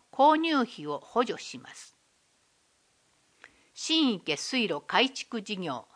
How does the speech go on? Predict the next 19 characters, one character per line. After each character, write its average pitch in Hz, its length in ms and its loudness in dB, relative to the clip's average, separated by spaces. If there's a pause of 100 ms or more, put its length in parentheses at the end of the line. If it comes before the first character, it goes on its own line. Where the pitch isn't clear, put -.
(220)
七 196 240 4
百 240 300 -2
万 170 300 0
円。 123 180 -12 (960)
近 254 240 2
年 170 240 -4
の 156 120 -4
気 - 200 -12
候 247 260 8
変 233 300 0
動 160 180 0
に 160 140 -8
よ 151 140 -4
る 156 120 -8
豪 220 320 10
雨 160 80 -2
に 139 160 -8
よ 135 140 -10
り、 147 220 -12